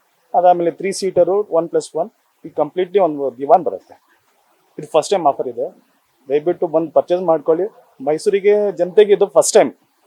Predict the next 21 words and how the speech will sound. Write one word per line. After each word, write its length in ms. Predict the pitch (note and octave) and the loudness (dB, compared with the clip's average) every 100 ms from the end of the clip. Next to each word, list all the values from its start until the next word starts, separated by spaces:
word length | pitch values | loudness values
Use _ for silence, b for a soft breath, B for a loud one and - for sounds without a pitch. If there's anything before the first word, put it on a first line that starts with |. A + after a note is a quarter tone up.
| _ _ _ _ _ _ - | _ _ _ _ _ _ -6
ಯಾಕೆಂದರೆ 440 | C#3+ F#3+ F#3+ G#3 D3+ | -4 -2 4 4 4
ದಸರಾ 380 | C#3 G3+ G3+ | 2 6 4
ಸ್ಟಾರ್ಟ್ 280 | F#3+ F3 D#3+ | 4 2 2
ಆಗಿದೆ. 400 | E3 C3+ B2 D#3+ _ _ _ _ - | 2 2 -2 -4 _ _ _ _ -8
ದಸರಾ 180 | C#3 F3+ | -2 0
ಟೈಮಲ್ಲಿ 640 | F3 F#3 F3+ F3+ F#3 F3+ E3+ _ _ _ _ C#3+ | 2 2 2 2 0 -2 -4 _ _ _ _ -4
ಮೈಸೂರು 260 | D3+ F#3 | -2 -2
ಜನತೆಗೆ 300 | E3+ E3 E3 | -2 -4 -2
ಒಂದು 480 | F3+ D#3+ E3 D3+ C3 | -2 0 0 -2 0
ಒಳ್ಳೆ 200 | C3 F#3 | 4 8
ಆಫರ್ 260 | D#3 - E3 | 8 8 -2
ಕೊಡೋಣ 340 | E3 D#3 D#3 | -2 -4 -6
ಅಂತ 240 | C#3+ C#3 A3+ D3 C#3+ C#3 | -6 4 6 6 4 -4
ಮಾಡಿದ್ದೀವಿ. 540 | C3 A#2 A2+ D3+ G3+ _ _ _ _ _ _ _ _ | -4 -4 -6 -6 -8 _ _ _ _ _ _ _ _
ಆಮೇಲೆ 340 | F#3+ F#3+ G3 G3 | 2 4 2 0
ನಮ್ಮಲ್ಲಿ 400 | F#3 F#3+ F#3+ F#3+ | 0 0 2 0
ತ್ರೀ 200 | F#3 G3 | 0 -4
ಸೀಟರ್, 360 | G#3 F3+ F#3 | -4 -2 -2
ಟೂ 100 | F#3 | -2
ಸೀಟರ್ 360 | E3+ F3+ F3+ E3+ | -4 -4 -2 -2
ದಿವಾನ್ಗಳಿದ್ದಾವೆ, 640 | D#3+ E3 D#3+ D#3 C#3 C#3 | 2 2 2 0 0 0